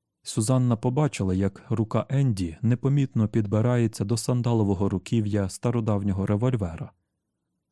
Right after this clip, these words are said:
Роланд, проте, навіть оком не змигнув. «Я приготував смачний обід, стрільцю.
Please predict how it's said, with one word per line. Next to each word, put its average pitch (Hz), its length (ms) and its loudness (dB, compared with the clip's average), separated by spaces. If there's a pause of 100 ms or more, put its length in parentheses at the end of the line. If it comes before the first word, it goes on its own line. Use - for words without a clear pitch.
Роланд, 120 420 2
проте, 110 480 0 (180)
навіть 117 380 2
оком 147 460 -2
не 101 140 2
змигнув. 98 460 0 (1080)
«Я 151 400 4
приготував 160 880 4
смачний 170 580 2
обід, 131 560 2
стрільцю. 120 680 2